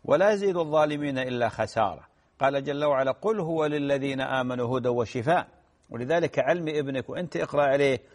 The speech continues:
وإذا وجد راقي شرعي من أه-، من على السنة وعلى المنهاج وعلى، الحمد لله، يريد نفع الناس، آه، اعرضي ابنك عليه، قد لا يكون ابنك فيه مس،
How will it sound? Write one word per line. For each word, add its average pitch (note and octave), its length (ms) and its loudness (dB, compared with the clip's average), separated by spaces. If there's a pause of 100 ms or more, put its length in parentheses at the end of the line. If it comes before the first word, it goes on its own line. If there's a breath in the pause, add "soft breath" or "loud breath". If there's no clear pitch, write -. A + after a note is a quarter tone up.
(480 soft breath)
وإذا C3+ 300 0
وجد F3 360 2
راقي E3 300 2
شرعي A#2+ 540 2 (560)
من B2+ 120 -6
أه-، B2+ 260 -4
من B2 220 -2
على A2+ 200 0
السنة C3+ 520 0
وعلى A2+ 180 0
المنهاج A#2+ 520 -2
وعلى، B2 400 0
الحمد C3 300 -6
لله، C3 100 0
يريد B2+ 380 -2
نفع B2+ 400 -2
الناس، C3 460 -2 (360 soft breath)
آه، F#3 260 0
اعرضي G3 420 0
ابنك D3 280 -4
عليه، B2+ 200 0
قد D#3 240 -2
لا F#3 80 2
يكون F3 320 0
ابنك D3 260 -4
فيه C#3 220 -4
مس، - 420 -6